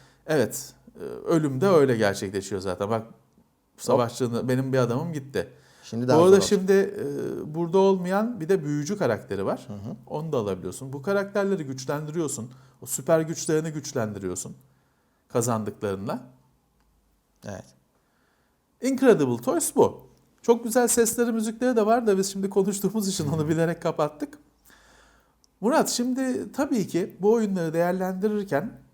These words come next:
Speaker 1: Türk oyun sektörünün en-, endüstrisinin henüz yeşermekte olduğunu,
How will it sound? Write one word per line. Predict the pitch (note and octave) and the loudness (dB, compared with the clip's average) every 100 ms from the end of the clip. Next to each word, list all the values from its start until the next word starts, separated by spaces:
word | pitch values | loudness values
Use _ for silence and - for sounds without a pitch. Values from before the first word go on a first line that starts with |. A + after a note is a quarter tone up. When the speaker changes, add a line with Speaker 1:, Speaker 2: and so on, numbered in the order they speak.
| _ _ _ _ _ | _ _ _ _ _
Speaker 1:
Türk | - C4 C4 | -4 -2 2
oyun | G3 G#3 G3 G3 | 0 0 -4 -8
sektörünün | E3+ D#3+ - D3+ D3+ - | -6 -6 -6 -6 -6 -8
en-, | D3 B2+ D#3 | -10 -10 -10
endüstrisinin | D3+ C3+ C#3+ C3 C#3 B2 | -8 -8 -6 -6 -6 -4
henüz | F3 E3+ D3+ | -4 -4 -2
yeşermekte | C3+ C3 D#3+ D3+ D#3 D3+ - F#3 | 0 0 -2 -4 -4 -8 -4 0
olduğunu, | D3+ A#2+ G#2 F#2+ | 2 2 -2 -6